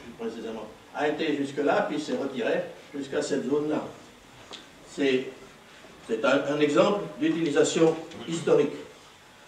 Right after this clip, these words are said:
Alors, limite. Limite, c'est le moment, euh, c'est le, la, la discussion.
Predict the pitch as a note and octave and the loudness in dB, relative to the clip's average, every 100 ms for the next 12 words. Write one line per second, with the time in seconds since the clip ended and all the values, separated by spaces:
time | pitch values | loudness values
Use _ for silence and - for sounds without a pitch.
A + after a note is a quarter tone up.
0 | - - F#3+ F#3 D#3+ F#3+ F#3+ E3 - - | -4 6 8 8 4 2 2 0 -2 -10
1 | - - - - - - - - - - | -20 -20 -20 -20 -20 -20 -20 -20 -20 -20
2 | - - - - F3+ A3 - - - - | -20 -12 -4 -2 0 0 -4 -12 -16 -20
3 | - - - - - - - - - - | -20 -20 -20 -20 -20 -20 -20 -20 -20 -20
4 | - - D3 C#3 B2+ A#2+ B2 B2+ C#3 C#3 | -20 -6 0 2 2 0 0 0 2 0
5 | B2 - - - - - - - - - | -2 -8 -16 -20 -20 -20 -20 -20 -20 -20
6 | - - B2 A#2+ G#2+ - - D3 C#3+ B2+ | -20 -10 -6 -4 -6 -10 -6 -4 -2 -4
7 | - - - - B2+ B2 D3 - C3 - | -8 -14 -14 -10 -4 -4 -2 -4 -4 -4
8 | C#3+ - | -2 -4